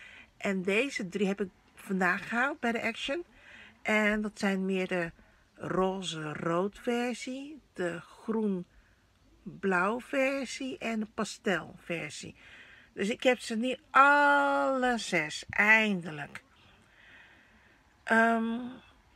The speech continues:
per doosje zijn ze één negenennegentig. Nou, deze doosjes heb ik niet meer, die heb ik dus weggegooid.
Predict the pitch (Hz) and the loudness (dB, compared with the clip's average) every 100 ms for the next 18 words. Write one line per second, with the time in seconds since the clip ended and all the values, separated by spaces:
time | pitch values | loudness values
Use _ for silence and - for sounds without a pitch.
0 | _ - - _ - - - 175 202 240 | _ -20 -20 _ -20 -18 4 6 6 6
1 | 302 339 - 202 202 285 339 - _ _ | 4 2 0 2 2 0 -8 -18 _ _
2 | - - 202 208 214 - - 240 240 226 | -20 -10 -4 -2 -4 -8 -2 0 2 0
3 | 196 202 185 175 - - 208 185 165 202 | 0 0 0 -2 -6 -8 -6 -6 -2 0
4 | 208 196 208 202 - 190 202 - 226 226 | 0 0 0 0 0 -4 -4 -4 -2 -2
5 | 247 240 202 - 185 156 170 - - 196 | -4 -2 -4 -2 -8 -4 -6 -6 -10 -8
6 | 220 - | -8 -10